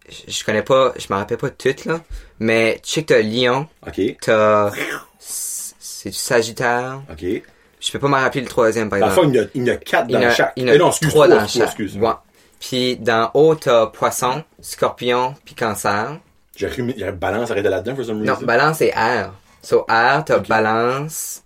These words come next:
Speaker 1: euh, gémeaux, puis, hey, je me,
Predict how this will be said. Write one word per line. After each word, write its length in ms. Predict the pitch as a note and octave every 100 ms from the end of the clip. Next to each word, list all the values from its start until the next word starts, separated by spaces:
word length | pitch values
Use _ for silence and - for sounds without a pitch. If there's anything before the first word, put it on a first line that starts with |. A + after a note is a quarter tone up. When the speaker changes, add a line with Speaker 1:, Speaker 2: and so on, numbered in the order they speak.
| -
Speaker 1:
euh, 400 | G2+ F#2+ F#2+ F#2+ - _ _
gémeaux, 560 | G#2+ A#2 A2+ A#2 C3+ D#3 _ _ _ - - -
puis, 400 | - B2+ C3+ C#3+ _ _ _ _ _ _ _ _ _ _ -
hey, 320 | F#2+ F#2+ G2+ G#2 _ _ _ _ _ _ _ _ -
je 60 |
me, 80 | G2+